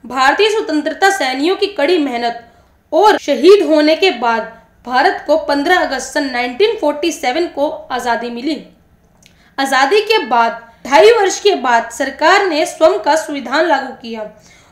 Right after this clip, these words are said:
और भारत को एक प्रजातांत्रिक गणराज्य घोषित कर दिया। लेकिन आपको बता दें कि लगभग दो वर्ष, ग्यारह महीने और अठारह दिन के बाद छब्बीस जनवरी सन उन्नीस सौ पचास को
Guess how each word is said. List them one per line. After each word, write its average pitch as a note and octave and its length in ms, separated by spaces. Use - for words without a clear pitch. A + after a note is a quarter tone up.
और C#4 120
भारत B3+ 460
को D4+ 60
एक E4 160
प्रजातांत्रिक B3+ 720
गणराज्य B3 580
घोषित B3+ 460
कर A#3 140
दिया। G#3+ 320
लेकिन D4 340
आपको G4 280
बता B3+ 320
दें D#4+ 260
कि F4+ 60
लगभग C4 420
दो G4 240
वर्ष, B3 300
ग्यारह D#4 400
महीने D4+ 320
और D4 100
अठारह C#4+ 340
दिन F4+ 220
के F4+ 140
बाद A3 380
छब्बीस D#4+ 440
जनवरी B3 420
सन F4 180
उन्नीस D#4+ 420
सौ A4 140
पचास D#4+ 440
को A#3 160